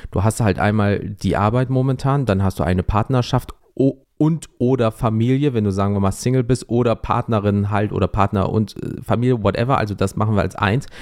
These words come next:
Dann hast du noch, äh, das Thema, äh, eigene Freizeit und dann hast du noch Hobby. Meistens ist drei und vier eins, außer du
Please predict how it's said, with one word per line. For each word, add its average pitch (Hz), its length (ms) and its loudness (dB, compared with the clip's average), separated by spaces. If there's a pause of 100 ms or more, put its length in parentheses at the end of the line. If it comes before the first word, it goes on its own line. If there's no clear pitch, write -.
(220)
Dann 117 180 2
hast 127 160 0
du 127 60 0
noch, 117 280 0
äh, 107 80 2
das 98 220 0
Thema, 107 560 0
äh, 92 240 2 (400)
eigene 139 380 0
Freizeit 143 640 0
und 117 100 0
dann 123 160 2
hast 120 160 -2
du 120 60 -2
noch 107 100 -2
Hobby. 92 320 2
Meistens 120 380 0
ist 107 180 -2
drei 113 140 2
und 113 160 0
vier - 260 -2
eins, 139 380 0 (320)
außer 120 240 2
du 110 140 0